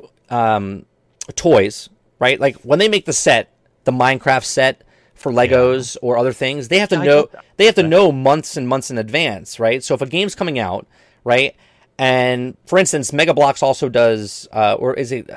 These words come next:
Speaker 1: I forget who does the
Speaker 2: Halo.
Speaker 1: Star Wars, and they do Halo and stuff like that. They have to know what's coming out. So let's just say it says, "Oh, a Guardian." Okay, uh, we have a new Guardian coming out. Uh, I don't know, whatever, whatever you wanna call the new Guardian. Okay,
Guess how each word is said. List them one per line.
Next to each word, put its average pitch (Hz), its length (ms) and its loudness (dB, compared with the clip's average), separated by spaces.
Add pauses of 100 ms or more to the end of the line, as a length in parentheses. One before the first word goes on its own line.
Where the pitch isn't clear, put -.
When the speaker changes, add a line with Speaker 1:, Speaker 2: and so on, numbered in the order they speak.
(320)
Speaker 1:
I 139 100 -4
forget 135 200 -4
who 131 80 -6
does 123 120 -4
the 117 60 -6
Speaker 2:
Halo. 104 60 -4
Speaker 1:
Star 131 260 4
Wars, 135 540 0 (320)
and 127 100 -6
they 127 60 -4
do 123 120 -6
Halo 120 360 -2
and 113 80 -8
stuff 117 200 -6
like 110 160 -4
that. 107 260 -2 (580)
They 170 220 4
have 175 380 -2
to 180 60 -2
know 127 560 4 (120)
what's 135 240 2
coming 135 220 -6
out. 151 260 -2
So 151 180 2
let's 170 200 2
just 214 120 -2
say 170 160 0
it 151 120 -4
says, 139 240 0
"Oh, 170 160 0
a - 20 -8
Guardian." 113 480 -4 (340)
Okay, 107 360 -6 (280)
uh, 117 240 2
we 147 100 2
have 143 100 6
a 139 40 -4
new 135 120 -6
Guardian 110 340 -2
coming 104 260 -8
out. 92 440 -6
Uh, 90 500 -4 (840)
I 92 60 -16
don't 82 100 -12
know, 78 80 -18
whatever, 95 460 -6 (220)
whatever 120 200 -2
you 117 80 -4
wanna 98 120 -4
call 101 180 -6
the 90 80 -8
new 87 120 -12
Guardian. 82 520 -12
Okay, 87 360 -8